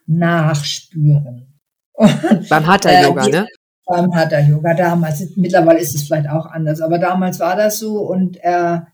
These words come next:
Speaker 1: ich lag dann immer rum und langweilte mich dazwischen, weil
Speaker 2: Mhm.
Speaker 1: wir hatten ja gar nicht viel gemacht, um nachzuspüren. Da gab's kaum
Speaker 2: Mhm.
Speaker 1: Standhaltung, es gab, äh,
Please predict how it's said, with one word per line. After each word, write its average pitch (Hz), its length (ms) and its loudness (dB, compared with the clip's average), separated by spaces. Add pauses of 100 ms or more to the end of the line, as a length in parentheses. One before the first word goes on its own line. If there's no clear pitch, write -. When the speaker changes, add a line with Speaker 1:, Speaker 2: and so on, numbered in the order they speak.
(260)
Speaker 1:
ich 147 160 -10
lag 202 220 2
dann 202 180 -2
immer 196 240 0
rum 214 400 2
und 180 180 -4
langweilte 233 540 -2
mich 240 260 -8
dazwischen, 254 580 -10 (460)
weil 202 220 2
Speaker 2:
Mhm. 147 40 0
Speaker 1:
wir 202 120 0
hatten 240 180 -2
ja 226 100 4
gar 208 220 0
nicht 220 140 -2
viel 220 180 -12
gemacht, 220 440 -4
um 185 100 -12
nachzuspüren. 147 960 0
Da 170 120 -2
gab's 175 300 -8
kaum 170 200 -4
Speaker 2:
Mhm. 165 60 0
Speaker 1:
Standhaltung, 208 1120 -4 (400)
es 180 220 -8
gab, 170 380 -2
äh, 165 340 -4